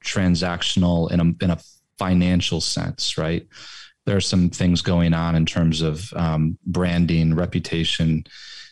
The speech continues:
people that we want to be associated with, things like that. So I, I, I think that we're only at the very beginning of seeing the next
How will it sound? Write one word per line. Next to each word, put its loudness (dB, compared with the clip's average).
people -2
that 0
we 2
want 2
to 2
be 0
associated -2
with, -2
things 2
like -4
that. -4
So -2
I, 0
I, -2
I -2
think -2
that -2
we're 0
only 2
at -4
the -4
very -2
beginning 2
of -2
seeing 2
the 4
next 0